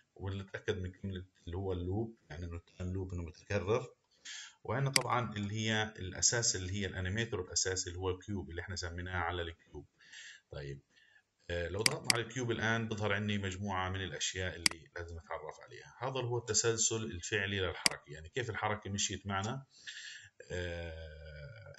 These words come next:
entry يعني الدخول، وبروح على الموفمنت للأكشن الثاني.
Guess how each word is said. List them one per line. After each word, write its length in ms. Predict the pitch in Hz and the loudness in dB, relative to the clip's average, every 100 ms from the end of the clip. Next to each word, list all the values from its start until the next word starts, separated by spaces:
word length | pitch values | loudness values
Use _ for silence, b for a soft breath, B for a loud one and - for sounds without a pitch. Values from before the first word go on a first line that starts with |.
| - | 0
entry 260 | 135 - 120 | 2 4 4
يعني 200 | 113 104 | 6 4
الدخول، 680 | 87 92 110 117 135 - - - | 0 -4 0 2 2 0 2 4
وبروح 600 | 131 131 135 123 117 110 | 6 6 4 4 4 4
على 280 | 104 104 107 98 | 6 6 4 2
الموفمنت 640 | 98 104 95 95 104 107 B B - | 0 0 0 -2 -2 -4 B B -2
للأكشن 840 | 92 98 95 - 92 90 92 - 82 | 2 4 2 0 -2 0 0 0 -2
الثاني. 520 | - _ 69 69 | -8 _ -8 -8